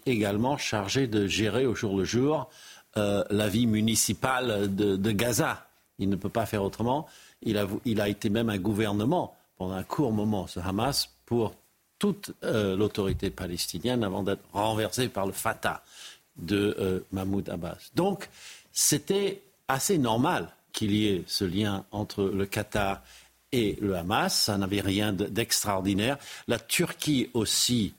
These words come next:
a ce genre de relation. Et, euh, la Turquie aurait demandé au Qatar, qui aurait contacté le bureau. Là, vous voyez le bureau de Qatar, euh, euh, du, du Hamas à Doha.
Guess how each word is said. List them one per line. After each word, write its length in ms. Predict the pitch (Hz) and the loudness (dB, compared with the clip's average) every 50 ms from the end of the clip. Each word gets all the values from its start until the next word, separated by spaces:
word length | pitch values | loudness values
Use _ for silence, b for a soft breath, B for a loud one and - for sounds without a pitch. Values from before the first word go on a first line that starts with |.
| _ _ _ _ - _ _ - | _ _ _ _ -20 _ _ -2
a 100 | 117 107 | -2 -2
ce 160 | - - 104 | 0 -2 -2
genre 260 | 87 92 104 101 95 | 0 0 0 0 0
de 80 | 87 90 | -2 -4
relation. 680 | 85 90 92 104 104 - - 147 156 165 180 190 185 B B B B B B B _ - | -4 -4 -6 -6 -6 -2 0 0 0 0 0 -4 -6 B B B B B B B _ 0
Et, 300 | 147 143 151 147 - - | 2 2 4 2 2 2
euh, 380 | 135 123 123 120 120 117 113 107 | 2 2 4 4 4 4 2 2
la 100 | 117 117 | 0 -2
Turquie 520 | - - 120 - - - 110 113 110 110 | -2 -2 -4 -4 -2 -2 0 2 2 2
aurait 160 | 101 104 107 | 2 0 -2
demandé 340 | 90 90 101 107 98 90 110 | -2 -2 -2 -2 -2 0 0
au 80 | 139 135 | 0 0
Qatar, 640 | - - 113 - - - 101 101 98 101 104 104 | 0 -2 -4 -4 -2 -2 0 2 2 0 -2 -4
qui 220 | - - - 101 101 | -6 -4 -2 -2 -2
aurait 220 | 98 104 107 101 | 0 -2 -2 -4
contacté 640 | - - 113 113 - - 110 107 - _ - 113 107 | -4 -4 -4 -4 -2 -4 -4 -6 -6 _ -2 0 2
le 100 | 101 92 | 2 2
bureau. 460 | 85 104 123 123 95 113 117 117 117 B B B _ | 2 2 0 2 2 0 0 0 -2 B B B _
Là, 140 | 95 107 113 | -2 -2 0
vous 120 | 98 101 | 0 0
voyez 200 | 98 117 165 196 | 0 2 2 2
le 80 | 156 110 | 0 0
bureau 320 | 87 85 104 98 92 90 | 0 0 0 0 0 -2
de 80 | 90 90 | -4 -6
Qatar, 420 | - - 92 - - 87 82 85 B B B B B B B - | -6 -8 -10 -8 -8 -8 -10 -10 B B B B B B B -2
euh, 180 | 101 92 92 - - | 0 0 0 0 0
euh, 180 | 101 101 101 | 2 2 2
du, 240 | 98 92 104 117 113 | 2 2 0 2 2
du 140 | 104 107 101 | 2 0 2
Hamas 440 | - 110 107 104 98 92 - - - | 2 0 0 0 -2 -2 -2 -4 -4
à 120 | 95 95 | -4 -4
Doha. 360 | 85 101 98 95 92 85 - | -2 -2 -2 -2 -4 -6 -8